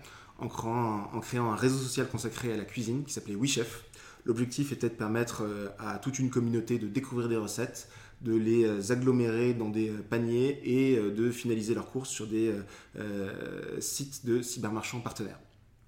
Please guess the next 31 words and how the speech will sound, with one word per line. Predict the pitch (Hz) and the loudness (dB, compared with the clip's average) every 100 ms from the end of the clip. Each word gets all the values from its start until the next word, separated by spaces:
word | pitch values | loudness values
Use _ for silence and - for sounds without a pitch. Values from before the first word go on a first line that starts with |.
| - | -16
Voilà. | 90 90 - - - - - - - | -16 -16 -20 -20 -18 -20 -20 -20 -8
Ce | - 120 | -2 0
site | 151 143 | 0 0
n'a | 120 | 2
pas | 123 | 4
été, | 117 127 131 | 4 4 6
euh, | 117 101 101 - | 6 2 -2 -6
n'a | 101 | -2
pas | 98 | 0
été | 113 131 | 4 4
le | |
triomphe | 131 131 139 135 | 2 0 0 2
que | 117 | 0
j'aurais | 110 107 110 | 2 2 2
aimé, | 110 120 139 151 | 2 4 4 4
mais | 127 120 | 4 4
il | 117 | 4
m'a | 113 | 2
permis | 113 123 | 2 2
de | 113 | 2
basculer | 101 123 - 139 | 2 0 2 2
dans | 127 | 4
l'univers | 113 113 113 113 | 2 0 0 0
du | 110 | -2
digital | 104 101 98 117 131 139 - | -4 -6 -2 0 0 -2 2
et | 117 | 2
d'accompagner | 117 - 113 113 | 2 0 0 2
ensuite | 113 - 123 - | 0 -2 -6 -4
de | 113 | -2
nombreux | 104 113 113 123 | 0 0 2 2
e-commerçants | 117 107 107 95 - 120 | 2 0 -2 -2 -4 -4